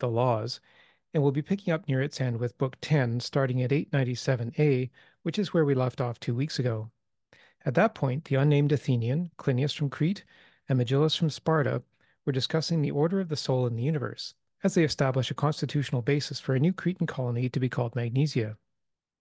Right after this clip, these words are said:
As we conclude the last half of Book ten today, we'll be confronted with the death penalty that the three men agree should apply to the impious soul that refuses to acknowledge reason,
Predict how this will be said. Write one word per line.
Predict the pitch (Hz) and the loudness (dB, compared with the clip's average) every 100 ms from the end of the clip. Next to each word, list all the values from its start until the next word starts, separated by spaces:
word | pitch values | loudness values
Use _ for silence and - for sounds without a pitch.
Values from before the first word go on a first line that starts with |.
| _ _ - | _ _ -2
As | 147 | 0
we | 165 | 0
conclude | 160 147 233 | 0 0 2
the | 185 | 4
last | 135 123 - | 2 2 0
half | 135 | -2
of | 117 | -2
Book | 131 117 | -4 -4
ten | - 156 | 0 0
today, | 160 131 120 123 - - _ | 2 0 -2 -6 -14 -20 _
we'll | 165 | 0
be | 135 | 2
confronted | 147 160 190 202 208 | 4 4 2 2 0
with | - 139 | -2 -2
the | 135 | 0
death | 165 - | 0 0
penalty | 147 120 110 120 | -2 -2 -2 -4
that | 131 | -4
the | 135 | -4
three | - 175 175 | 0 4 6
men | 147 | 6
agree | 127 120 117 | 4 2 0
should | 117 123 | 0 -6
apply | - - 131 | -4 0 2
to | 135 | 2
the | 120 139 | -2 2
impious | 165 196 151 139 123 | 2 4 2 0 0
soul | - 156 139 127 123 - - - | 0 2 2 0 -6 -14 -20 -4
that | 156 | 0
refuses | 147 - 175 175 190 | 0 2 2 2 0
to | - 165 | -2 -2
acknowledge | 139 123 120 113 | 0 2 0 0
reason, | 127 151 120 | 0 0 -4